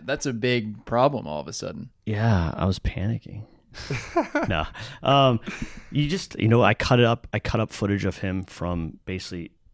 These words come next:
Speaker 2: every tournament I could get my hands on where he was hitting a pitch shot. I mean, I got hundreds and hundreds of, of video of him, um, you know, stuff that was on the network or whatever, of him hitting pitch shots over the years and just really trying to kinda piece together, like, what is going on.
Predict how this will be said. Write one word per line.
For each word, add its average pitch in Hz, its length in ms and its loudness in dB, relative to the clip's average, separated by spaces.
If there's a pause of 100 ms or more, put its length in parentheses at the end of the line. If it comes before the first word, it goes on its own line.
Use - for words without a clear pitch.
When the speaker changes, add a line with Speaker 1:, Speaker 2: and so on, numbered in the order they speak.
(220)
Speaker 2:
every 101 220 -4
tournament 92 300 -2
I - 20 -20
could 92 80 -4
get 90 100 -4
my 80 100 -6
hands 85 320 -8
on 80 180 -4
where 80 100 -6
he 82 100 -4
was 80 140 -2
hitting 82 140 -2
a - 20 -4
pitch 62 180 -2
shot. 62 240 -6
I - 40 -8
mean, 78 80 -4
I 82 80 -2
got 71 180 -6
hundreds - 460 -8
and 76 80 -6
hundreds 73 440 -6 (640)
of, 76 380 -4
of 78 220 -6
video 82 840 -8 (100)
of - 200 -14
him, 76 380 -10 (100)
um, 69 340 -8 (100)
you - 80 -4
know, 76 200 -4
stuff - 260 -6
that 71 80 -2
was 69 120 -4
on 71 100 -2
the 73 60 -2
network 87 500 2
or 80 60 -4
whatever, 80 340 -2
of 76 100 -8
him 87 200 -4
hitting 80 280 -6
pitch - 220 -8
shots - 420 -4 (100)
over 85 180 0
the 80 100 -6
years 80 400 -4 (460)
and 85 100 -6
just 82 180 -6
really 80 220 -2
trying 80 240 -6
to 78 60 -6
kinda 78 200 -8
piece - 240 -10
together, 76 360 -6
like, 78 260 -12
what 78 280 -10
is 73 120 -18
going 73 260 -16
on. 73 320 -18